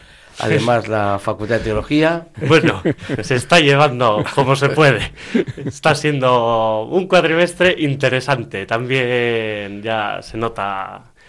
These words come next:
Speaker 1: se nota ya la carga del curso, que está llegando el fin de, de curso, que también cambia el tiempo, ya empieza ahí como el veranito. Entonces ya hay ganas más de, de verano que de otra cosa.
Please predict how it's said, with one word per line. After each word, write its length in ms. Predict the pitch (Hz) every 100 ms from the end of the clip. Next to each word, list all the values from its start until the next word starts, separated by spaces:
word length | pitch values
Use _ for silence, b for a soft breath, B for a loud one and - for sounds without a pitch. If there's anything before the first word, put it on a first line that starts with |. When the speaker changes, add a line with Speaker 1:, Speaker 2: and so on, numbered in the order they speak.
| b b b
Speaker 1:
se 200 | - 135
nota 260 | 139 131
ya 140 | 123 120
la 160 | 110
carga 260 | 117 110 104
del 180 | 101 98
curso, 640 | 135 131 - 113 113 110
que 160 | 110 107
está 240 | - 113
llegando 360 | 107 110 110 104
el 160 | 101
fin 220 | 98 104
de, 420 | 95 95 98 92 92 _
de 140 | 107
curso, 720 | 95 117 113 - 113 110 110 113
que 300 | 98 95 95
también 240 | 101 110
cambia 280 | 110 104 98
el 100 | 92
tiempo, 440 | 139 127 110 101 101
ya 100 | 107
empieza 420 | 104 113 95 87
ahí 320 | 90 90 87 B B B
como 160 | 127 110
el 60 | 104
veranito. 440 | 101 131 135 113
Entonces 240 | 110 139
ya 100 | 143
hay 100 | 143
ganas 380 | 139 151 143 131
más 320 | 147 156 147
de, 260 | 139 143 143
de 120 | 147
verano 380 | 143 151 165 151
que 60 | 147
de 80 |
otra 160 | 147 135
cosa. 260 | 131 104